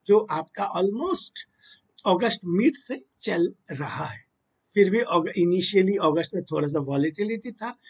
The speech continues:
अभी तो वो volatility भी खत्म हो गया है since September। अच्छा, अभी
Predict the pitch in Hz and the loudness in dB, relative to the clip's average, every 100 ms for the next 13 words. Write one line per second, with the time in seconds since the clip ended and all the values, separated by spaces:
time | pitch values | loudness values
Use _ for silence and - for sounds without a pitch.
0 | - - 170 175 196 185 - _ _ _ | -14 -6 0 2 2 0 -2 _ _ _
1 | 190 143 160 139 151 160 170 156 151 170 | -6 2 4 4 2 2 0 -2 -2 -2
2 | 160 147 190 202 202 - 143 165 151 143 | 0 0 0 -2 -6 -16 -8 -4 -2 0
3 | 160 143 170 160 175 220 _ _ - - | 0 0 -2 -2 -2 -8 _ _ -20 -4
4 | 214 175 - - - - _ 135 135 147 | 0 0 -4 -14 -12 -12 _ -14 -8 -8
5 | - - _ _ _ _ _ _ _ _ | -8 -16 _ _ _ _ _ _ _ _
6 | - - _ _ _ _ _ 175 165 302 | -20 -20 _ _ _ _ _ -4 4 4